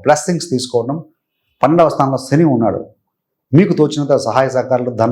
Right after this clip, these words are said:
రూపేణ కావచ్చు, ఏదైనా మీరు సహాయ సహకారాలు పూర్ పీపుల్ లేదా అనాథలు, డిజేబుల్డ్ నడవలేని వారికి అనాథాశ్రమం చేస్తే మంచిదండి. So కొంతమందికి ఏదైనా బిగ్ అచీవ్‌మెంట్ వచ్చిందనుకోండి, say ఒక టూ to త్రీ పర్సెంట్ ఎంతో కొంత,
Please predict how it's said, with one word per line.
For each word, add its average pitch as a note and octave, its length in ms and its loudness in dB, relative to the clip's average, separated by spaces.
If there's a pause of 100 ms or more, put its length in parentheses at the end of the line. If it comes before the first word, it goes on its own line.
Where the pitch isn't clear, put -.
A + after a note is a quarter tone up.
రూపేణ A#2+ 240 -2 (100)
కావచ్చు, D3+ 380 0 (420)
ఏదైనా B2 300 2
మీరు G#2+ 220 -4
సహాయ A2+ 260 0
సహకారాలు G#2 380 -2 (320)
పూర్ D3+ 260 2
పీపుల్ B2 300 -4 (100)
లేదా A2+ 220 0
అనాథలు, B2 400 -2 (520)
డిజేబుల్డ్ E3 580 2
నడవలేని B2+ 380 -2
వారికి A2+ 260 -6 (120)
అనాథాశ్రమం B2 500 -2
చేస్తే A2 240 -4 (160)
మంచిదండి. A#2+ 480 0 (400)
So G3 140 4
కొంతమందికి F#3 420 2
ఏదైనా E3+ 160 0 (120)
బిగ్ D3+ 160 0 (160)
అచీవ్‌మెంట్ D#3 400 2
వచ్చిందనుకోండి, G2+ 580 -10 (220)
say G#3+ 180 4
ఒక G3+ 120 -2 (100)
టూ E3 160 0
to D3+ 100 -6
త్రీ C3 80 -4 (100)
పర్సెంట్ A2+ 380 -4
ఎంతో A#2 220 4
కొంత, G2 140 -8